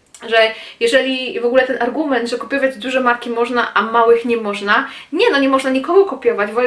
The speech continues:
wiadomo, że jeżeli skopiujemy Chanel, to Chanel to jakby będzie koło dupy, brzydko mówiąc, latać i nic im to nie zrobi. Jak skopiujemy jakąś, jakąś małą niszową markę, to, to będzie wiel-, większa szkoda dla marki,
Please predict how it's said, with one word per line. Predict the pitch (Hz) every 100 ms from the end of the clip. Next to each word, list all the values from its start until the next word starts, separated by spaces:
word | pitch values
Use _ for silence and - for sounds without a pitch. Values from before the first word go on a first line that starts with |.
| 233 214
wiadomo, | 233 240 339 285
że | 247
jeżeli | 240 247 240
skopiujemy | - 254 - 254 240 233 233 233 - - - - _ - -
Chanel, | 254 262 269 233 285 285
to | 269
Chanel | 269 262 262
to | 262
jakby | 247 233 233
będzie | 226 247 240
koło | 247 240
dupy, | 277 262
brzydko | 233 -
mówiąc, | 226 208 214 214
latać | 208 208 233 -
i | 208
nic | 262 262
im | 240
to | 233
nie | 226 226
zrobi. | 208 202 226
Jak | 233 220 -
skopiujemy | - - 247 233 220
jakąś, | 214 226 233 -
jakąś | 220 233 233
małą | 233 233
niszową | 233 - 233
markę, | 233 240 226 240
to, | 233
to | 226 220
będzie | 240 240 262
wiel-, | 240 254 247
większa | - 240 262
szkoda | - 240
dla | 233
marki, | 240 220 214 294